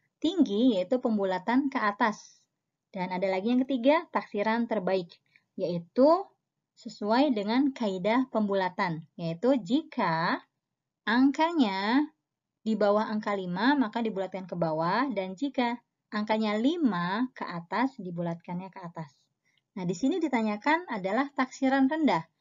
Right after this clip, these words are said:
berarti kita bulatkan ke bawah.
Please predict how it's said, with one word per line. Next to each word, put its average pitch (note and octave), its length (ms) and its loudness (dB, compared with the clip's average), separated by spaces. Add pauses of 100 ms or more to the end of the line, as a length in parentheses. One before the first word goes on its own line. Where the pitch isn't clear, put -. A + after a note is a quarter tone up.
(200)
berarti C#4 300 -6
kita B3+ 400 2
bulatkan G#3+ 760 -6 (840)
ke C4+ 480 2 (260)
bawah. G3+ 320 4